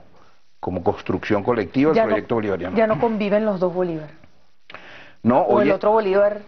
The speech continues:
Speaker 2: está
Speaker 1: no, el
Speaker 2: por
Speaker 1: otro
Speaker 2: allí
Speaker 1: Bolívar
Speaker 2: todavía?
Speaker 1: está
Speaker 2: El Bolívar
Speaker 1: allí.
Speaker 2: de las élites, como usted
Speaker 1: Sí,
Speaker 2: lo
Speaker 1: el
Speaker 2: plantea.
Speaker 1: Bolívar está allí todavía, como, como funcionando, aunque hoy en día en el poder, el Estado venezolano, el gobierno,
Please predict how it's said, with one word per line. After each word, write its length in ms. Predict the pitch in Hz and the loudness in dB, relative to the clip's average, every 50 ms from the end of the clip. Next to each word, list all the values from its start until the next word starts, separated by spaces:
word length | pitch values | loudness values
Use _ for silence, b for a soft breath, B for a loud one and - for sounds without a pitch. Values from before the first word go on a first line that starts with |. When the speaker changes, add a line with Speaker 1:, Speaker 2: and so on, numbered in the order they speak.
| - - - - - - | -20 -20 -20 -18 -10 -6
Speaker 2:
está 480 | - 196 - - - 202 180 170 170 | -6 -6 -4 -2 -2 0 2 2 4
Speaker 1:
no, 140 | 165 165 190 | 4 4 4
el 60 | 175 | 4
Speaker 2:
por 80 | 135 117 | 2 2
Speaker 1:
otro 120 | - 151 180 | 2 2 2
Speaker 2:
allí 40 | |
Speaker 1:
Bolívar 320 | 190 190 - - - 202 226 | 2 4 4 4 2 2 2
Speaker 2:
todavía? 60 | 208 175 180 | 0 -2 -2
Speaker 1:
está 160 | 175 190 147 | 0 0 0
Speaker 2:
El 80 | 196 | 0
Bolívar 160 | 190 - 202 208 | 2 0 0 2
Speaker 1:
allí. 80 | 214 | 2
Speaker 2:
de 40 | 214 | 2
las 160 | 202 196 196 | 2 0 0
élites, 340 | 202 185 185 175 165 185 180 | -2 -2 -2 -2 -4 -4 -4
como 160 | 196 190 185 | -4 -4 -4
usted 180 | 175 - - 113 | -4 -2 0 0
Speaker 1:
Sí, 60 | 110 | 0
Speaker 2:
lo 60 | - | 0
Speaker 1:
el 40 | 170 | 0
Speaker 2:
plantea. 160 | - 117 113 | -2 0 0
Speaker 1:
Bolívar 300 | 120 110 113 127 151 180 | 0 2 2 2 2 2
está 160 | 160 - - | 0 0 -2
allí 140 | 156 151 170 | -2 -2 -2
todavía, 520 | 156 180 180 165 147 151 185 196 151 120 - - - - - - - - - - - - - | 0 2 4 4 4 2 2 0 0 -2 -6 -12 -20 -20 -20 -20 -20 -20 -20 -20 -20 -14 -6
como, 560 | - 117 113 110 107 104 101 98 92 87 - - | -4 -2 -2 0 0 0 0 0 0 -2 -6 -8
como 560 | - 107 101 101 101 104 101 98 98 87 - - - - - - | -10 -8 -6 -4 -2 0 0 0 -2 -2 -4 -8 -14 -16 -6 -2
funcionando, 720 | - 117 113 104 - 113 110 120 117 117 123 135 151 185 190 B B B B B B B - - | 0 0 0 2 2 0 2 2 0 0 -2 -2 -4 -6 -8 B B B B B B B 0 2
aunque 540 | 127 139 143 147 156 151 151 170 170 151 - | 2 4 4 2 0 -2 -4 -4 -4 -2 0
hoy 180 | 104 120 127 143 | 0 2 2 2
en 120 | 151 147 | 0 0
día 260 | 131 127 135 117 101 | 2 2 4 4 4
en 160 | 104 107 104 123 | 2 0 0 2
el 160 | 147 165 156 | 0 2 2
poder, 420 | - 185 170 156 139 127 120 - - - - - - - - - - - - - - - - - - - - - - - - - - - - - - | 2 2 2 2 2 0 0 -4 -10 -20 -20 -20 -20 -20 -20 -20 -20 -20 -20 -20 -20 -20 -20 -20 -20 -20 -20 -20 -20 -20 -20 -20 -20 -20 -14 -6 -2
el 140 | 92 101 | 0 0
Estado 520 | 98 - - - 131 131 127 127 127 135 131 | -2 -2 -2 -2 0 2 2 2 0 0 0
venezolano, 640 | 131 120 117 110 - 120 113 117 120 117 120 113 | -2 -2 -2 -2 -2 -2 0 0 0 0 0 -2
el 80 | 110 104 | -2 0
gobierno, 600 | 98 104 95 113 131 143 147 131 120 127 139 143 | 0 0 0 2 2 2 2 2 -2 -8 -12 -14